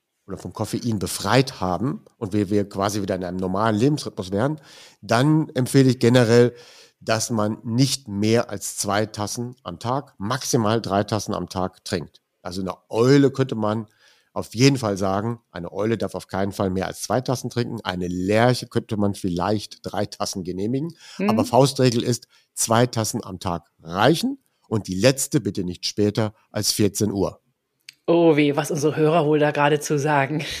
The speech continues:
Speaker 2: <laughs> Und jeder Quizshow, ähm, Fan weiß das. Espresso hat ja weniger Koffein als normaler Kaffee.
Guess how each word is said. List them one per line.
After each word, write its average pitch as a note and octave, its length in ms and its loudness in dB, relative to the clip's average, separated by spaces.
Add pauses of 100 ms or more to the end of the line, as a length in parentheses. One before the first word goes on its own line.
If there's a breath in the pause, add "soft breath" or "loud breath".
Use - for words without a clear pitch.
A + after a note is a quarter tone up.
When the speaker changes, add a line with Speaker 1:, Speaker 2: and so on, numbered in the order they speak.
(140)
Speaker 2:
<laughs> G3+ 100 6 (920 loud breath)
Und G#3 180 10 (360 loud breath)
jeder F#3+ 320 4
Quizshow, F#3 1080 6
ähm, D#3+ 420 0
Fan F3 480 2
weiß E3 340 2
das. D4+ 280 4 (360 loud breath)
Espresso - 580 2
hat D#4 100 -2
ja F4+ 80 8 (100)
weniger G#3 600 10
Koffein C3+ 560 -2
als - 460 -6
normaler C3+ 420 2
Kaffee. C3+ 520 -6